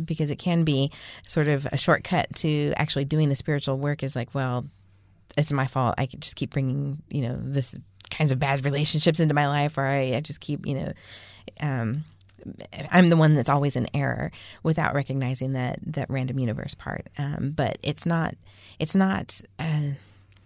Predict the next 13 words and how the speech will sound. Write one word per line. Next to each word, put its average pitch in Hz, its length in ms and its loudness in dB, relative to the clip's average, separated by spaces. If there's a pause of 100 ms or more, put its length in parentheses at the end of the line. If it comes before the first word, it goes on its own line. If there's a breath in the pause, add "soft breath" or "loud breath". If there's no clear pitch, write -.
(160)
the 143 100 -4
circumstances, 139 1200 0
it's 147 320 -4
the 135 140 -2
experience 151 640 -2
that - 120 -8
we 139 100 -4
create - 640 -4 (100)
in 143 460 2
whatever 143 420 -2
the 131 100 -2
circumstances 131 800 -4
are - 340 -8